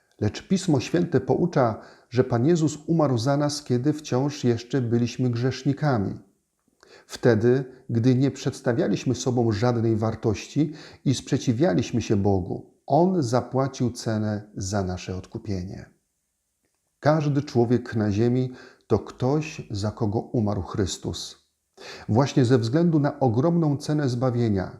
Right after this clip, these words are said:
każda osoba, niezależnie od swego materialnego statusu,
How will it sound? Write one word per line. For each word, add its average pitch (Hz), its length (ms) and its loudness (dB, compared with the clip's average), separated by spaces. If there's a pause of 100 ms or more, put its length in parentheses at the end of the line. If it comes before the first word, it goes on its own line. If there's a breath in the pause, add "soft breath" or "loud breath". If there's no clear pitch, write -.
(140)
każda 147 460 -2
osoba, 95 760 -6 (220)
niezależnie 127 640 4
od 151 120 -2
swego 143 300 -2
materialnego 131 800 0
statusu, 127 640 -4